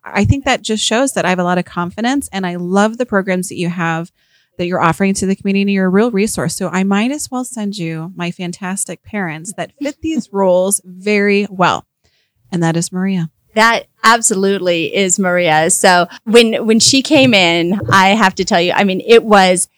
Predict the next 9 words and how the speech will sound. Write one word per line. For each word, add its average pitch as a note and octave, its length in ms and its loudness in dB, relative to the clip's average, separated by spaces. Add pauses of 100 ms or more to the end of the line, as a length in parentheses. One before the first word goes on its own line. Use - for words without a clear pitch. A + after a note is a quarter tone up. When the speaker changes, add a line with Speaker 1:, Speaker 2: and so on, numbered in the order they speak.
(360)
Speaker 2:
energy C4 720 4 (280)
and F3 460 0
smarts, A#3 920 4 (120)
and F3+ 460 0
you G3+ 300 0
could F#3 360 0
feel A3 460 4
the F3 200 0
love F#3 680 4